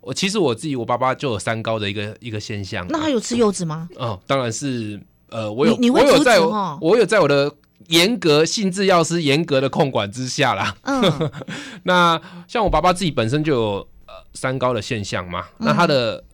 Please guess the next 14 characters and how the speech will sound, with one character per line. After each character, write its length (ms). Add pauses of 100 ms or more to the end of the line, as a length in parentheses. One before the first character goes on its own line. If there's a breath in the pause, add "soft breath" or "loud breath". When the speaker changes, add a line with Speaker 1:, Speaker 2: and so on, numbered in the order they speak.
(120)
Speaker 1:
呃， 260
血 240
糖 220
那 80
些 260
长 240
期 160
在 220
我 120
的 200
监 320
控 280
之 220
下， 400